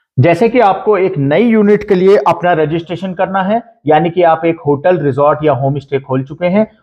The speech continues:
और आपको अब हिमाचल प्रदेश tourism की registration करना है, तो आप यहाँ पर जाएंगे registration of tourism unit पर। इसके बाद आप नीचे की तरफ scroll करेंगे तो यहाँ लिखा आएगा home stay, hotel and resort, tourism unit,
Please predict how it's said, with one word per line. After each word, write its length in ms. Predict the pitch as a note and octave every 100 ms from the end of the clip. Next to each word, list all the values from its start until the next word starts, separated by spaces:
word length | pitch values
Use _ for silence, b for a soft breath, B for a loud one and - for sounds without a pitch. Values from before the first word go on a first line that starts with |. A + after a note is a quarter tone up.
| -
और 200 | D3 -
आपको 320 | D3+ F3+ - G#3
अब 280 | E3+ D#3+
हिमाचल 340 | D3+ D3+ D3+ E3+
प्रदेश 340 | D3 C3+ D#3 D#3
tourism 320 | B2+ B2 B2+
की 260 | A#2+ A3+ E3+
registration 560 | D3 D#3+ D#3+ C#3 C3+
करना 240 | A#2+ G#2 G#2+
है, 320 | G#2 _ _ _
तो 60 | F3+
आप 200 | F#3+ F#3+
यहाँ 120 | F#3+
पर 140 | A3
जाएंगे 340 | G3 G3+ G#3 G#3
registration 600 | E3 D#3 F#3+ F#3+ F3 E3+
of 100 | G3 -
tourism 300 | D3+ C3 F3+ B3+ - _ B2+ C#3+
unit 240 | E3 D3+
पर। 360 | C#3+ - - b b b
इसके 200 | F#3 E3+
बाद 220 | A3 A3 G#3+
आप 80 | F#3
नीचे 260 | F3 G#3+
की 100 | G#3
तरफ 200 | G3+ G3
scroll 360 | F#3 - D#3+ F3
करेंगे 400 | F3+ F3 F3 G#3
तो 380 | G#3+ _ _ E3
यहाँ 220 | D#3 F3
लिखा 300 | E3+ E3+ G3
आएगा 520 | E3 D#3 E3+ G#3 - _ _ D#3
home 240 | F#3 G3+
stay, 320 | G3+ G#3 G#3+ G#3
hotel 260 | D3+ D3 F3+
and 180 | F3 C#3
resort, 340 | C#3 C#3 E3 F3+ - _ _ C#3
tourism 280 | C#3 D#3+
unit, 300 | F3 F3+ F#3